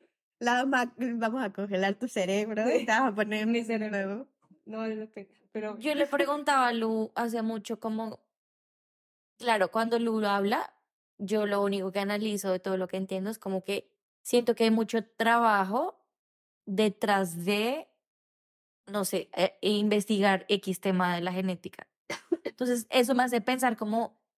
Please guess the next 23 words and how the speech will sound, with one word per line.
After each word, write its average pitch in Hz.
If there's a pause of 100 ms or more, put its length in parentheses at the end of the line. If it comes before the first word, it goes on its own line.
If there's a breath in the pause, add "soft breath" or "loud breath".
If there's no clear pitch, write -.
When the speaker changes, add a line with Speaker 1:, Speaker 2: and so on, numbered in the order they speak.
(120)
Speaker 3:
claro, 285
también 240
siento 226
que 233
la 240
gente, 226 (100)
bueno, 214
en 196
la 190
sociedad 208
en 208
general, 220
de, 185 (360)
en 220
la 233
sociedad 220
de 214
la 202
tecnología 208
en 190
general, 202
es 240
como 220